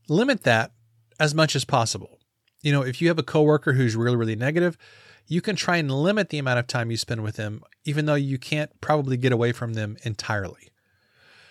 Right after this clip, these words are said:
You know, it's easy to focus on the negative qualities of others and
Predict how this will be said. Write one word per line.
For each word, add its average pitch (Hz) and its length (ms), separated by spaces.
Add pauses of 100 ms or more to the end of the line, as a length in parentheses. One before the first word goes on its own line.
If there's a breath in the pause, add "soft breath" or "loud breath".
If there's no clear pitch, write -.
(500 soft breath)
You 156 80
know, 160 100
it's 143 140
easy 214 200
to 170 80
focus 165 380
on 143 120
the 123 80
negative 131 420
qualities 117 420
of 113 80
others 104 460 (140)
and 110 500